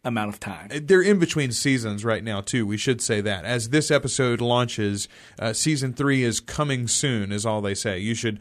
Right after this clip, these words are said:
Speaker 2: sign up. They've got a newsletter. You can subscribe to 'em in iTunes, and either way, you'll get the next episode as soon as possible. But they do, this, it goes in fits and spurts, is my point. This
Speaker 1: Yeah.
Speaker 2: is not a, a strictly regular fifty-two week a year, uh, show.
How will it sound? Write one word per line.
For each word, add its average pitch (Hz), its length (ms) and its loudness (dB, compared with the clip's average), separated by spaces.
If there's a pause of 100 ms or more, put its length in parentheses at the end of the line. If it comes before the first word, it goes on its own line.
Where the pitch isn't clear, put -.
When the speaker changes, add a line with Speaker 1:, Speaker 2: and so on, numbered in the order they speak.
(200)
Speaker 2:
sign 131 300 2
up. 123 140 2
They've 120 120 0
got 113 140 2
a 113 80 0
newsletter. 117 600 2
You 110 140 2
can 107 160 -4
subscribe 113 460 -4
to 123 80 -4
'em 110 100 -2
in 110 80 -2
iTunes, 107 440 -2
and 107 100 -6
either 104 160 -2
way, 104 140 0
you'll 101 140 -2
get 101 160 -6
the 107 60 -6
next 107 260 -6
episode 101 360 -4
as 98 100 -6
soon 104 200 -6
as 90 100 -10
possible. - 540 -12 (540)
But 135 140 -2
they 160 120 8
do, 135 180 -6
this, 156 240 4
it 147 200 0
goes 139 220 6
in 123 100 -2
fits - 240 -2
and 107 100 -6
spurts, 107 400 -4
is 98 100 -10
my 101 120 -2
point. 95 400 -8
This 120 160 0
Speaker 1:
Yeah. 123 40 -2
Speaker 2:
is 120 60 -2
not 123 180 2
a, 110 280 2 (340)
a 113 120 -8
strictly 117 600 0
regular 110 1000 2
fifty-two 117 500 -4
week 110 200 0
a 104 60 0
year, 101 680 0
uh, 92 440 -4
show. - 460 -4